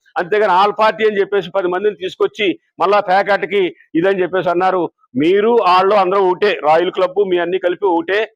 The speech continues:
పగలు వేరే, రాత్రులు అందరూ కూడా మీరు అందరూ ఒకటే అని చెప్పేసి మీకు తెలియజేస్తూ, మీరు ఏదైనా ఓడబొడిచిది ఉంటే యానం ప్రజలకు సంబంధించిన దాన్ని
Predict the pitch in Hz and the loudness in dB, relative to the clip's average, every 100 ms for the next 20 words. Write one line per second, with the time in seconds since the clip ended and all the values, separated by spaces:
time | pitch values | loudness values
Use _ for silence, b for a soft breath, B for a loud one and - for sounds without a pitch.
0 | _ _ 147 165 196 196 190 220 175 175 | _ _ 0 2 2 2 2 2 2 0
1 | 202 190 170 190 190 190 170 160 180 170 | 0 -2 -2 -4 -4 -2 -2 -2 -2 -2
2 | 175 202 202 175 165 175 175 160 151 151 | 0 -2 -2 -2 -4 -4 -2 -2 0 -2
3 | 160 165 - 240 - b b 139 156 175 | 0 -2 -2 -4 -4 b b -2 0 2
4 | 202 170 175 202 226 214 196 196 208 180 | 2 2 0 2 -2 0 -2 0 0 0
5 | 170 190 190 180 180 170 170 165 175 165 | 0 -2 -4 -2 -2 -2 -2 0 -2 0
6 | 170 180 | 0 -2